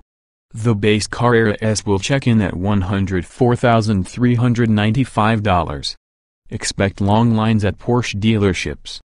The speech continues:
The new turbo nine hundred elevens are the good, that true to the tradition. For sure, rivals are going to feel the pressure, too.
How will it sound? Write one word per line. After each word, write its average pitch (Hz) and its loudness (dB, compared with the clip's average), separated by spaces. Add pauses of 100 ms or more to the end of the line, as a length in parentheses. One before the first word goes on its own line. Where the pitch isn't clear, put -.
(180)
The 110 2
new 131 4
turbo 104 -2
nine 92 2
hundred 104 -2
elevens 98 2
are 87 -2
the 85 -6
good, 90 -2 (240)
that 92 -2
true 113 -2
to 98 -4
the 92 -4
tradition. 110 -4 (480)
For - -4
sure, 101 0 (280)
rivals 104 0
are 82 0
going 104 0
to 107 -4
feel 113 -2
the 95 0
pressure, 87 -4 (220)
too. 101 0